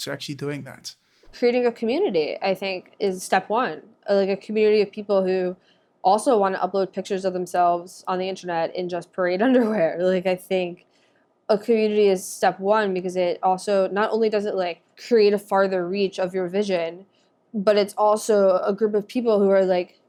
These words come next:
Speaker 2: cult fans of what you're doing and, like, will buy every new underwear drop and will buy the Parade scarf and all of that. So I think building a community is super important to overcome stigma.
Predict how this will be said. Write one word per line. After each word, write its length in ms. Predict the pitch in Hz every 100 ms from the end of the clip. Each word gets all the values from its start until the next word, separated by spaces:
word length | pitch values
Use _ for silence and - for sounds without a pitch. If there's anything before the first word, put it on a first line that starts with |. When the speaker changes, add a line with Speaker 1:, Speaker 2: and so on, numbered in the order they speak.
| _ -
Speaker 2:
cult 460 | - 214 196 -
fans 340 | 214 226 208 185
of 60 |
what 140 | 185 -
you're 100 | 185
doing 500 | 190 240 - - - _ _ _ -
and, 180 | 214 208
like, 220 | 202 196
will 120 | 202
buy 320 | 190 185 214
every 320 | 202 196 202 196
new 160 | 190
underwear 380 | 185 214 190 175
drop 380 | 170 160 156 165
and 180 | 175 180
will 420 | 175 165 165 160 _ _ 208 190
buy 280 | 196 202 202
the 120 | 202
Parade 400 | 202 202 202 196
scarf 600 | - 208 202 170 160 -
and 360 | 175 170 165 165
all 200 | 185 185
of 120 | 190
that. 200 | 190 -
So 100 | -
I 40 | 180
think 340 | 196 185 - _ -
building 220 | 190 190
a 60 | 185
community 360 | 196 175 175
is 120 | 170
super 400 | - - 247 220 190
important 540 | 180 170 151 143 -
to 100 | 170
overcome 380 | 175 180 - -
stigma. 440 | - - - 233